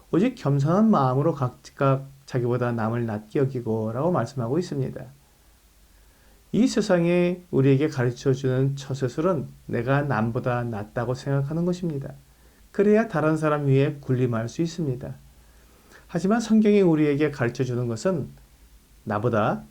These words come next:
남이 더 낫다고 여기는 것입니다. 이렇게 할 때 우리가 마음을 같이 할 수 있고 동정하며 불쌍히 여길 수 있습니다. 내가 더 낫다고 생각하게 되면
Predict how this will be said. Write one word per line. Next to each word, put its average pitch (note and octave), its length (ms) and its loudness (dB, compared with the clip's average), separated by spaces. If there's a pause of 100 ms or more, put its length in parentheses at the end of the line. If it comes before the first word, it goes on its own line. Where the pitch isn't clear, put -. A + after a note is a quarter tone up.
(120)
남이 C3 340 0
더 F#3 140 2
낫다고 A#2+ 960 -2 (120)
여기는 B2+ 320 -2
것입니다. D#3+ 460 -4 (840)
이렇게 G#3 320 0
할 G#3 200 0
때 G#3+ 260 4
우리가 D#3 340 2
마음을 C3 400 2
같이 C#3 320 -6
할 A#2+ 100 -4
수 - 180 -10
있고 C3+ 540 -2
동정하며 B2 800 -2 (180)
불쌍히 F#3+ 400 0
여길 C3+ 220 2
수 C3+ 120 -4
있습니다. - 520 -6 (840)
내가 F3+ 240 4
더 B3 120 2
낫다고 C#3+ 500 0
생각하게 C#3 520 0
되면 D3 420 0